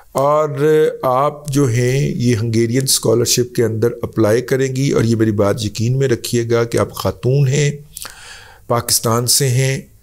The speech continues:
नंबर दो, और नंबर तीन, आप मास्टर के लिए अप्लाई कर रहे हैं, आपको स्कॉलरशिप मिलने के बहुत ज़्यादा इम्कानात वाज़े हैं, almost fifty fifty percent। ठीक है,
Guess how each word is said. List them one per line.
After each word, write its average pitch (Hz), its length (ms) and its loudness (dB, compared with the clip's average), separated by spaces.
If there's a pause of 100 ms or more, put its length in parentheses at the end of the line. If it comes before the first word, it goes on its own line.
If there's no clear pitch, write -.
(320)
नंबर 110 200 2
दो, 113 520 0 (460)
और 127 120 0
नंबर 131 200 0
तीन, 135 300 -2
आप 127 80 0
मास्टर 104 440 0
के 123 120 0
लिए 113 140 0
अप्लाई 110 320 0
कर 104 200 -2
रहे 107 200 -4
हैं, 113 240 -4 (160)
आपको 135 640 0
स्कॉलरशिप 123 760 0
मिलने 107 460 -2
के 117 340 0
बहुत 110 680 -2
ज़्यादा 101 380 2 (140)
इम्कानात 98 680 -2
वाज़े 85 520 -2
हैं, 80 360 -8
almost 131 580 -2
fifty 117 260 -4
fifty - 320 -8
percent। - 460 -6 (720)
ठीक 135 180 0
है, 143 140 -4